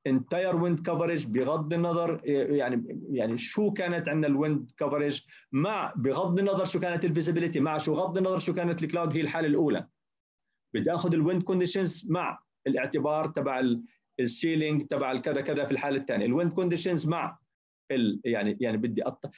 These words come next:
يعني هديك لكل الويند كفرج في كل الحالات، ال all weather conditions. لكن الحالة الثانية خاصة بالفيجوال، الحالة الثالثة خاصة بالانسترومنتال ميترولوجيكال كونديشنز،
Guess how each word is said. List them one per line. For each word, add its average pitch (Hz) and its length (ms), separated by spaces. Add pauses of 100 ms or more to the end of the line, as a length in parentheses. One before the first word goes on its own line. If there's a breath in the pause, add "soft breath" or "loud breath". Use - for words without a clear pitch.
(140 soft breath)
يعني 120 220
هديك 202 440 (200)
لكل 202 320
الويند 175 360
كفرج 156 460
في 156 100
كل 226 240
الحالات، 147 500
ال 117 80
all 180 360
weather 170 100
conditions. 117 520 (240 soft breath)
لكن 131 220
الحالة 196 320
الثانية 175 420
خاصة 160 500
بالفيجوال، 123 680 (360)
الحالة 147 340
الثالثة 139 360
خاصة 131 440
بالانسترومنتال 117 1000
ميترولوجيكال 113 600
كونديشنز، - 600